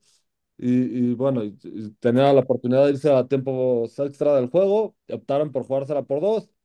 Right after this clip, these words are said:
fallan la conversión y se termina el partido. Eh, yo, mínimo, mi opinión, en el momento, sé que ustedes la comparten, ahorita les doy la palabra. ¿Por qué no se me hizo una buena decisión?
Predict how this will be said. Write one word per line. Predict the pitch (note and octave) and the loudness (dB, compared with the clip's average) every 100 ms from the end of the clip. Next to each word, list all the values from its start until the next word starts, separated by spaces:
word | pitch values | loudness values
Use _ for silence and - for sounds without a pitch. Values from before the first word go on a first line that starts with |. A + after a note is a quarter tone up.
| - | -2
fallan | D#3+ E3 E3 D#3 | 0 0 -2 -4
la | C3 B2+ B2 A#2 _ _ | -4 -2 -4 -8 _ _
conversión | C3 C#3 C3+ F3+ G#3+ | -4 -4 -2 -2 -2
y | D3 | -4
se | A#2+ | -6
termina | A2 A#2 B2+ | -6 -6 -4
el | C3 | -4
partido. | A#2+ G#2+ A#2+ G#2 - _ _ _ _ - | -6 -8 -8 -8 -10 _ _ _ _ 0
Eh, | B2 B2 B2 _ _ _ _ _ _ _ | 4 4 2 _ _ _ _ _ _ _
yo, | C3 D#3+ D#3+ | 2 4 2
mínimo, | D3 D#3 D3 | 0 2 4
mi | C3 D#3+ | 4 2
opinión, | F3 D3+ D#3 F3+ F#3 | 2 0 0 0 -4
en | B2+ B2+ | -6 -4
el | |
momento, | B2+ C3 E3+ E3+ G3 G3 _ | -4 -2 -2 -2 -2 -4 _
sé | - D3 | -10 -8
que | C#3+ | -6
ustedes | C#3 D#3 | -2 0
la | C#3+ | 0
comparten, | B2+ A#2+ D3+ D#3+ D3 | -2 -4 -4 -2 -4
ahorita | B2+ D3+ | -4 -4
les | C3+ | -4
doy | B2+ | -4
la | C#3+ C3+ | -4 -4
palabra. | B2 C3 D#3 F3 _ _ _ _ _ _ _ _ _ _ - | -4 -2 -2 -4 _ _ _ _ _ _ _ _ _ _ 0
¿Por | D3+ C#3 | 0 2
qué | F#3+ | 2
no | G#3 | 2
se | F3+ | 2
me | F3+ | 2
hizo | G3 | 2
una | F3 | 2
buena | D#3 F3+ | 2 2
decisión? | D3+ C3 D#3 E3+ B3 | 0 -4 -6 -4 -4